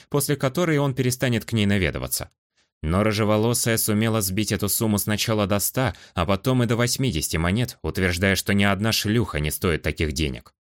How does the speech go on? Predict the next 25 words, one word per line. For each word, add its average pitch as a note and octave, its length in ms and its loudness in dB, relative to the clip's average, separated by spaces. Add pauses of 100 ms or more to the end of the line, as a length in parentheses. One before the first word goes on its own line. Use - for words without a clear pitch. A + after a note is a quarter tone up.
(320)
Саму E2 360 0
же D#3 140 0
Кару, B2+ 280 0
казалось, G2 440 0
её G2+ 200 2
оскорбление A2 600 0
нисколько F#2 560 -2
не D2+ 100 -2
задевало. C2+ 500 -4 (420)
Она D#3 260 0
продолжала E3 580 0
учтиво D#2+ 400 0
улыбаться E2 580 0
и F2+ 80 0
гнуть D#3+ 220 -2
свою C#3+ 300 0
линию, C2+ 400 -4 (160)
стараясь F#2 580 0
выжать G2 320 0
из F2+ 120 0
гостей F2+ 360 -2
как - 220 -4
можно F2+ 320 2
больше E2 320 0
денег. C2 420 -8